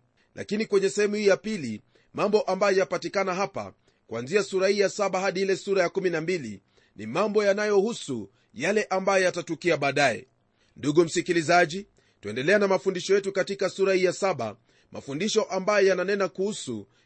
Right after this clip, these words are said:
yale maono ambayo Danieli aliyoyaona kuhusu wale wanyama wanne. Mnyama ambaye amezingatiwa sana na maelezo yake ni mengi ni huyu mnyama ambaye ni wa nne,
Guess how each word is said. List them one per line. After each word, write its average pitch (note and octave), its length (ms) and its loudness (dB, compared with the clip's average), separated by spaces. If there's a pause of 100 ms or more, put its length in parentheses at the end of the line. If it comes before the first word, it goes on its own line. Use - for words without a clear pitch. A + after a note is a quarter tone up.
yale G3 300 2
maono G3+ 420 2
ambayo F#3+ 420 2
Danieli F#3 400 4
aliyoyaona F3 800 2 (360)
kuhusu G3+ 520 0
wale G3+ 180 2
wanyama F3 400 2
wanne. C#3 440 0 (560)
Mnyama G#3 400 0
ambaye G3+ 320 4
amezingatiwa F#3 760 0
sana C#3+ 400 -4 (400)
na A2 100 -8
maelezo E3+ 420 4
yake G#3 220 4
ni F#3+ 100 0
mengi D#3 480 2 (260)
ni F#2+ 80 -12
huyu G#3+ 300 0
mnyama G#3 440 -2
ambaye G3 300 2
ni G3 60 -2
wa F3+ 160 2
nne, D3+ 380 -4